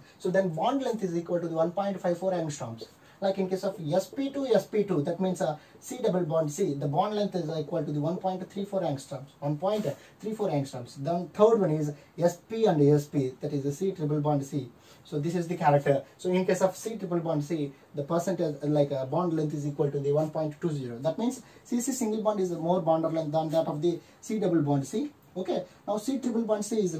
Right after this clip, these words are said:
smaller than that of the above two. So this is the bond length order. Okay, and similarly, so C H bond length also inversely proportional to the percentage of S character.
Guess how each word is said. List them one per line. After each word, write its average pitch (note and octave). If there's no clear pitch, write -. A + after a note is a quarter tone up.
smaller F#3+
than F3
that E3+
of E3+
the F#3
above F3+
two. C#3+
So A3
this A3+
is A3+
the A#3
bond G3
length D3
order. B2
Okay, G4+
and C#4
similarly, C#4
so B3
C D#4
H F#4
bond C#4+
length C4+
also B3
inversely C4+
proportional A#3
to C4
the C#4
percentage B3+
of A3+
S A3
character. F3+